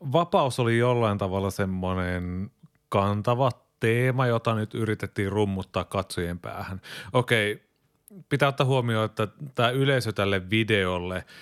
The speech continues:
ei oo se pennsylvanialainen, <laughs> ö, öljysärötin työntekijä, joka silleen lounastauolla on silleen, että mitäs tänään uutissa, ai katsonpa tänään Bidenin videon,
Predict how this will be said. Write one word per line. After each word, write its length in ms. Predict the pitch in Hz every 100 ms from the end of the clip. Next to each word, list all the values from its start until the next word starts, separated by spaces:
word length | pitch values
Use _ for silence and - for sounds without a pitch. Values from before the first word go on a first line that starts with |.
| - _ _ -
ei 280 | 117 117 104
oo 120 | 98
se 380 | - 95 101 156 _ _ _
pennsylvanialainen, 1600 | 110 104 98 104 92 98 95 95 92 90 90 87 90 92 90 92 117
<laughs> 100 | -
ö, 520 | - 98 98 101 113 123 - - - - - _ -
öljysärötin 1400 | 139 110 110 104 113 170 - 101 98 104 - 104 98 131 170 -
työntekijä, 760 | 113 104 104 117 117 120 98 104 - - - -
joka 300 | 120 107 110
silleen 420 | 101 101 104 104 110
lounastauolla 800 | 104 101 98 98 95 92 95 95
on 80 |
silleen, 200 | 92 92
että 80 | 92
mitäs 260 | 104 95 87
tänään 340 | 101 95 90
uutissa, 420 | 92 92 92 -
ai 100 | 101
katsonpa 360 | 98 104 98 92
tänään 260 | 95 92 92
Bidenin 400 | 101 95 92 98
videon, 400 | 110 101 95